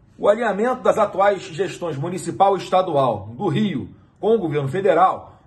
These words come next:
provocou uma artilharia da Rede Globo e do seu canal de notícias. É um caso mundial da mistura do uso do jornalismo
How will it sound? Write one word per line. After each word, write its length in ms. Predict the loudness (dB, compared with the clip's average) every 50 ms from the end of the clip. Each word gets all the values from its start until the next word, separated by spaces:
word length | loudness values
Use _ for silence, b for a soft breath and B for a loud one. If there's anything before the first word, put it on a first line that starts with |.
| _
provocou 500 | -4 -4 2 2 2 2 2 0 0 0
uma 120 | 2 2 0
artilharia 1000 | 0 0 -8 -10 -8 -2 2 2 2 2 2 -2 -2 0 2 2 2 0 -2 -6 0
da 120 | 0 2 2
Rede 240 | 2 -2 -6 -8
Globo 360 | -8 0 2 2 2 2 0 -4
e 20 |
do 80 | -8 -8
seu 160 | -8 -8 -4
canal 280 | -2 -2 -2 0 -2
de 100 | -4 -6
notícias. 680 | -10 -12 -12 -12 -12 -12 -14 -14 -20 -20 -20 -20 -20 -20 b b b b b b b b b b
É 80 | 2 2
um 200 | 2 2 0 0
caso 380 | 0 2 2 2 0 -2 -6
mundial 720 | -6 -6 -6 -6 -6 0 2 2 2 2 0 -4 -10 b b b b b b b
da 140 | -2 -2 -2
mistura 440 | -2 -6 -8 -8 -6 -4 -4 -2
do 120 | -2 -2 -4
uso 220 | -4 -4 -4 -6
do 80 | -8 -6
jornalismo 840 | 0 2 2 2 2 0 0 0 -2 -4 -4 -4 -6 -8 -10 -12